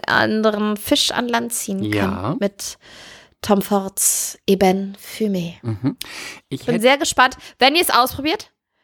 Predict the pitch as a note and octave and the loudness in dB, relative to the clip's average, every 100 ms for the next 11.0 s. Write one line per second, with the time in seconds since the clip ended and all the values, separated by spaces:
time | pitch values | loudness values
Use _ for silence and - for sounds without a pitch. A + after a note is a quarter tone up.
0 | _ _ _ _ _ A3 B3 C4 C#4 - | _ _ _ _ _ 2 2 2 -8 -10
1 | - G#3+ G3+ C4+ D#4 D#4 - G3+ G3 - | -10 -6 2 4 2 -2 -8 -8 -8 -10
2 | F#3+ F#3 - F3+ F3 F3+ G3 G3 G3+ - | -10 -8 -8 -6 -8 -4 2 2 0 -8
3 | - D#3 - - - - - C3 G2+ G2 | -8 -8 -10 -12 -14 -16 -8 -8 -8 -12
4 | - D#3+ - A#2 - E3 E3 - C3 D#3 | -8 -8 -6 -6 -4 -2 -2 -4 -2 2
5 | G#3 G3+ A3+ A3+ - F#3+ E3+ D#3+ F#2+ A#2 | 4 4 2 2 6 6 6 2 -2 -6
6 | G3 - - - - - - - D#3+ - | -8 -14 -20 -20 -20 -6 -4 -2 -6 -2
7 | D3 E3+ F#3+ E3+ D#3+ - _ C#3 B2+ - | 2 2 2 0 0 -4 _ -2 -2 -2
8 | - D3+ C4+ - A#2 F#2+ G2+ G2+ G#2 F#2 | 0 2 2 -2 -4 -4 -6 -4 -4 -4
9 | B2 A#2 G#2+ G#2+ G#2 G2+ G#2+ - G#2+ G#2 | -4 -2 -2 -2 -2 -2 -4 -2 2 2
10 | B2 B2 B2 A2+ G#2+ A#2 G#2 C3+ G3+ | 0 -4 -6 -6 -2 2 4 2 0